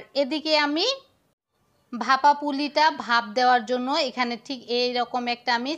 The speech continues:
ছাঁকনি নিয়ে নিয়েছি। তো এই ছাঁকনিটার মাঝেই আমি ভাপা পুলিটা ভাপ দিব, সেজন্য একটা পাতিলও নিয়ে নিয়েছি। আর পাতিলে ঠিক এভাবে ছাঁকনিটা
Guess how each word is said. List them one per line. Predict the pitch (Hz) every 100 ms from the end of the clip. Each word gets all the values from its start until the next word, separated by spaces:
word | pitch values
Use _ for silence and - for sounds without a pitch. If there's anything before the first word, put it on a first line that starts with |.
| -
ছাঁকনি | 254 226 - 269 277
নিয়ে | 277 277 277
নিয়েছি। | 277 277 - 392 554 - - - -
তো | 254 285
এই | 302
ছাঁকনিটার | - 277 - 294 294 285 277
মাঝেই | 269 285 302 302 247
আমি | 240 262 285 -
ভাপা | 226 214 226 226
পুলিটা | 240 226 240 - 285 523 539 - - - 196
ভাপ | 226 208 208
দিব, | 247 294 359
সেজন্য | 277 226 240 240 233
একটা | - 233 220
পাতিলও | 226 285 285 285
নিয়ে | 277 285
নিয়েছি। | 277 277 359 339
আর | 247
পাতিলে | 233 233 254 247 240
ঠিক | 254 240
এভাবে | 226 233 226 302 508 - - - - _ _
ছাঁকনিটা | 330 294 294 285